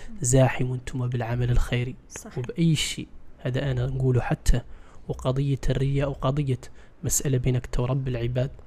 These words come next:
Speaker 2: سلم فيها النية والباقي ما همك ولا خصك.
Speaker 1: على كل ما نقدر بهم مسلم مولانا إلى الضرر رجاج اللامت.
Speaker 2: صحيح.
Speaker 1: آه، كريم،
Speaker 2: مم.
Speaker 1: شنو هو رأيك في هذه الجمعيات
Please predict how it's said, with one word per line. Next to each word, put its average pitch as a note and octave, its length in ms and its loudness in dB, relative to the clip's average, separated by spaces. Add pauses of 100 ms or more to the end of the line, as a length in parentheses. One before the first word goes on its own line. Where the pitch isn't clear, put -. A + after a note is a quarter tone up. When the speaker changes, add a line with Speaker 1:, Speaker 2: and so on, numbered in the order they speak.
(160)
Speaker 2:
سلم C#3 520 0
فيها - 220 -8
النية B2+ 380 -4 (420)
والباقي B2+ 400 0
ما B2 240 -4
همك B2 300 -8
ولا A#2 120 -2
خصك. - 460 -12 (100)
Speaker 1:
على A3+ 200 -6
كل A#3 220 -6
ما A3 140 -6
نقدر G#3+ 440 -8
بهم G3+ 340 -6
مسلم F#3 320 -14
مولانا F3+ 360 -14
إلى G3 160 -12
الضرر F#3+ 380 -14
رجاج F3 300 -10
اللامت. - 440 -6
Speaker 2:
صحيح. A#2+ 340 -8 (240)
Speaker 1:
آه، G#3 240 -6
كريم، C#4+ 360 -4 (180)
Speaker 2:
مم. B3+ 180 -4
Speaker 1:
شنو D4 240 -4
هو A#3 120 -8
رأيك F#3+ 420 -10
في F#3+ 220 -14
هذه G3+ 180 -10
الجمعيات F#3 680 -14